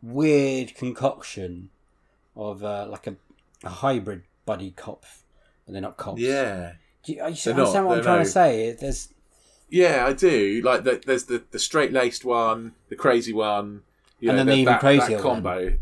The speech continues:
Speaker 2: and then the even crazier one. Yeah. <laughs> It's like, it's almost like when they added Joe Pesci into, uh, Lethal Weapon.
Speaker 1: Are we compa-,
Speaker 2: You know.
Speaker 1: sorry, are you comparing <laughs> Joe Pesci to Salma Hayek?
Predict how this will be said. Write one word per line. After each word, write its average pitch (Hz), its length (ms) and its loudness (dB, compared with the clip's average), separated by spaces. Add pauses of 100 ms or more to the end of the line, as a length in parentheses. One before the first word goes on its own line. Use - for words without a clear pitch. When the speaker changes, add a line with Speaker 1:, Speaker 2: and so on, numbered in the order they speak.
Speaker 2:
and 120 120 -2
then 135 140 2
the 131 60 2
even 131 240 -2
crazier 120 460 2
one. 87 240 -12 (260)
Yeah. 107 380 2 (120)
<laughs> - 0 - (500)
It's - 200 -10
like, 117 340 -2 (320)
it's 135 180 -2
almost 156 420 2
like 120 420 -4
when 117 180 0
they 110 340 -6
added 110 520 -6
Joe 110 220 0
Pesci 104 520 -6
into, 95 560 -8
uh, 92 120 -4
Lethal 98 300 -6
Weapon. 98 400 -8 (360)
Speaker 1:
Are 131 60 2
we 165 160 4
compa-, 185 420 -2 (140)
Speaker 2:
You 104 120 -10
know. 92 60 -6
Speaker 1:
sorry, 104 320 0
are 110 40 -6
you 143 180 -2
comparing 151 600 2
<laughs> - 60 -10
Joe 123 120 -4
Pesci 135 380 -6
to 101 60 -18
Salma 110 300 -8
Hayek? 95 300 -10